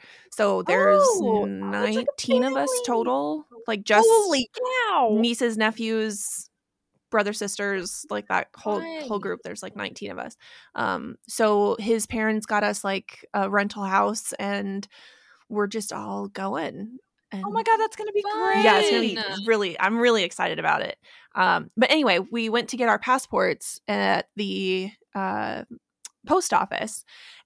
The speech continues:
Speaker 1: and the lady that was doing it, we had the baby with us, obviously,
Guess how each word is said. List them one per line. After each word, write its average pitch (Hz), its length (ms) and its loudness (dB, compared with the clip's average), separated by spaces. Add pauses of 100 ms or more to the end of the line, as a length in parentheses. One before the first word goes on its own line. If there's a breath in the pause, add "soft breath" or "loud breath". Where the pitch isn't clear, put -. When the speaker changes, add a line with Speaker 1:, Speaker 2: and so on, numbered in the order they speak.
Speaker 1:
and 214 200 -4
the 196 60 -4
lady 208 420 -4
that 247 140 -2
was 214 260 -6
doing 220 280 -4
it, 175 280 -2 (320)
we 220 120 -4
had 202 120 -6
the 214 60 -10
baby 208 220 -2
with 208 180 -2
us, 202 160 -6
obviously, 190 680 -8